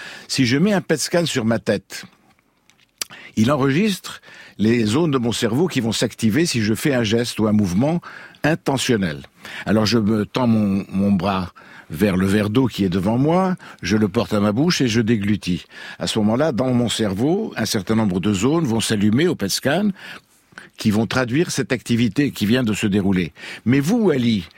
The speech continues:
si je vous mets au même moment un pet scan sur la tête et vous ne faites rien d'autre que me regarder, les mêmes zones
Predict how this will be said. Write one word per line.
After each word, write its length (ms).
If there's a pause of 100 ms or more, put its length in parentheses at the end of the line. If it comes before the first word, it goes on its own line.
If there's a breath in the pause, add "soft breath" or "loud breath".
(140 loud breath)
si 200
je 100
vous 140
mets 160
au 60
même 180
moment 400
un 100
pet 160
scan 280
sur 200
la 140
tête 360 (320 loud breath)
et 60
vous 120
ne 40
faites 220
rien 200
d'autre 300
que 80
me 100
regarder, 600 (240 loud breath)
les 200
mêmes 300
zones 480